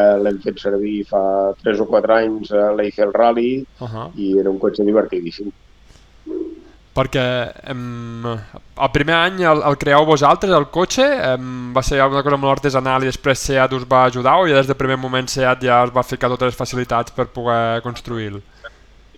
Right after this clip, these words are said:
Speaker 1: Bueno, eh, ja et dic, li, li, l'ajuda tècnica d'en Vicenç Aguilera la vam tenir des del primer dia,
Speaker 2: Ahà.
Speaker 1: i ell ens va ajudar molt amb el disseny. El cotxe es va fer en un concessionari i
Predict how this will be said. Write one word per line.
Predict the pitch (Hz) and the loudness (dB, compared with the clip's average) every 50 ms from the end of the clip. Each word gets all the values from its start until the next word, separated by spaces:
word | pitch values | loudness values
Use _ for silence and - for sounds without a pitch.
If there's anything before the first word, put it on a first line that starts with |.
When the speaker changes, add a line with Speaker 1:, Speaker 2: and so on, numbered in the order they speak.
| _ _ - - - | _ _ -20 -18 -8
Speaker 1:
Bueno, | - - 110 127 139 139 147 156 147 113 | -2 0 2 4 4 4 4 4 4 4
eh, | 107 107 107 107 107 107 104 104 104 104 104 104 104 107 110 117 - - 113 | 4 4 4 4 4 4 4 4 4 4 2 2 0 -2 -4 -6 -10 -6 -2
ja | 110 113 113 | -2 0 0
et | - | 0
dic, | 127 127 | -2 0
li, | 120 120 123 - - | 0 0 0 0 0
li, | 143 123 120 117 113 110 110 113 113 120 113 | 0 2 2 4 4 4 2 0 0 -2 -2
l'ajuda | 107 107 110 107 - 139 143 135 127 123 | -2 -2 0 0 2 2 4 4 2 2
tècnica | - 139 135 131 131 123 - 127 120 | 2 0 0 0 -2 -2 0 0 0
d'en | 117 113 | 0 0
Vicenç | 113 113 - 120 120 - 113 | -4 -4 -4 -4 -4 -4 -6
Aguilera | 113 113 117 120 120 120 135 135 | -8 -6 -2 -2 -2 0 2 2
la | 127 117 110 | 2 2 2
vam | 107 107 104 | 0 -2 -2
tenir | - 110 110 107 - | -6 -6 -6 -6 -8
des | 110 - - | -6 -4 -4
del | 107 - | -4 -4
primer | - 117 110 110 113 113 | -6 -8 -6 -4 -4 -2
dia, | 135 147 151 165 180 - | 0 2 2 2 2 0
Speaker 2:
Ahà. | - 117 113 117 135 160 - _ _ _ _ _ - | -4 -10 -12 -12 -12 -14 -18 _ _ _ _ _ -6
Speaker 1:
i | 117 110 110 113 | -2 2 4 4
ell | 110 110 110 | 4 4 2
ens | 110 110 110 | 0 0 2
va | 117 113 110 | 2 2 2
ajudar | 107 110 107 104 104 | 2 0 2 2 2
molt | 107 110 110 110 | 2 2 2 2
amb | 110 110 107 107 | 2 2 2 0
el | 107 101 | 0 0
disseny. | 107 107 101 120 127 131 135 151 156 143 | -2 -2 0 2 2 2 2 0 0 -2
El | 120 107 104 - | -2 -2 -2 -2
cotxe | - 110 - - 110 107 | -4 -4 -4 -2 -4 -6
es | 98 - | -4 -2
va | 104 101 - | -2 -2 -2
fer | - 110 104 104 101 | 0 0 0 2 2
en | 101 101 101 | 0 0 -2
un | 98 | -2
concessionari | 98 107 101 - 101 92 - - 107 107 123 131 127 131 151 156 - _ _ _ _ _ - - - - | -4 -4 -6 -6 -8 -8 -6 -4 0 2 2 2 2 0 -2 -4 -8 _ _ _ _ _ -20 -20 -18 -12
i | - 127 107 | -6 -4 -2